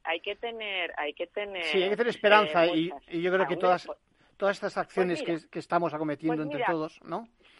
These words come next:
Speaker 1: Sí, sí, sí, sí. Mira, como dice Miguel Lorente, Miguel Lorente fue, es, es, es un médico forense que fue el primer, eh, delegado de gobierno de violencia de género.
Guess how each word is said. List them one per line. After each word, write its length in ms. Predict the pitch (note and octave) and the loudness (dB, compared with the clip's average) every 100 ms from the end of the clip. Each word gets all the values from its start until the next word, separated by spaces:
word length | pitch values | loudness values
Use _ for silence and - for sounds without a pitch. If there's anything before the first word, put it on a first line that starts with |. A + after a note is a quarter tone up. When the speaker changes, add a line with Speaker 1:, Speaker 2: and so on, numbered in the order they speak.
| - | -6
Speaker 1:
Sí, 180 | D4+ - _ _ _ - | -6 -6 _ _ _ -6
sí, 140 | F4+ - | -6 -6
sí, 100 | G#3 - | -12 -6
sí. 120 | F3+ | -4
Mira, 320 | G#3+ F3 - | 0 0 -2
como 160 | F#3+ G#3 | -4 -4
dice 260 | C#4 F4 D#4+ | -4 -2 -2
Miguel 280 | C4 G3+ | 0 0
Lorente, 380 | E3 D3 D3 E3 | -2 -4 -6 -6
Miguel 240 | G#3 D4+ C#4 | -4 -2 -2
Lorente 340 | B3+ B3 B3 - | -4 -4 -6 -4
fue, 240 | G3+ G#3 _ _ - | -4 -4 _ _ -6
es, 220 | F#3 F#3+ _ | -4 -4 _
es, 240 | G3 F#3 F#3 _ | -6 -4 -6 _
es 460 | F#3 F3 F3 E3+ E3 - | -4 -2 0 -2 -4 -12
un 120 | E3 | -4
médico 300 | F3 F#3 F3 | -4 -4 -8
forense 460 | - D3+ D#3+ - G3 | -6 -6 -6 -6 -4
que 320 | D#3+ D3+ C#3+ - - - _ - | -2 0 -2 -8 -20 -20 _ -4
fue 240 | G3+ G3+ F#3+ | -2 -2 -4
el 240 | F3+ D#3+ | -6 -6
primer, 640 | - D3 D3 D#3+ D#3+ D#3+ D#3 - | -10 -14 -8 -6 -2 -2 -4 -4
eh, 140 | D3+ | -4
delegado 440 | D3+ C#3+ C#3 D3+ | -2 -4 -4 -2
de 80 | D#3 | -4
gobierno 380 | C#3 C#3 C#3+ D3+ | -6 -6 -6 -6
de 60 | C#3 | -6
violencia 360 | C#3 C#3+ - C#3+ | -6 -4 -2 -2
de 80 | |
género. 420 | C#3+ D#3 D3+ D3+ | -2 -2 0 0